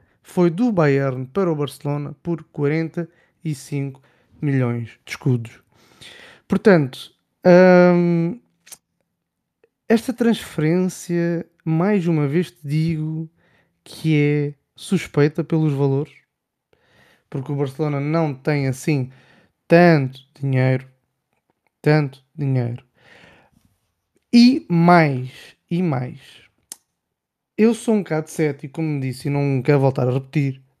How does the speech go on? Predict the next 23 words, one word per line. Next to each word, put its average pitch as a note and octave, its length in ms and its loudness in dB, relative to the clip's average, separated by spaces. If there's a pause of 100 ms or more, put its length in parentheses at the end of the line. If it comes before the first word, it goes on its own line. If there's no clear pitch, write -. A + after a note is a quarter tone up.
mas D3 240 2
vou B2+ 180 0
só C3 160 -4
aqui C3 460 -6
anotar B2+ 420 -4
isto: D3+ 280 -8
que C3+ 260 -6 (800)
é, E3 220 8
hum, D#3+ 340 2 (760)
sou - 120 0
um G#3 40 2
bocado F3 220 4
cético D#3 320 -2
de C#3+ 60 -6
jogadores C#3 320 -2
que - 120 -8
vão, C#3+ 360 -2 (140)
vêm C#3+ 500 -2
da D3 100 0
Alemanha C3+ 440 -2 (140)
para C3+ 460 -4 (560)
outras D#3 400 0
ligas, C#3 560 -4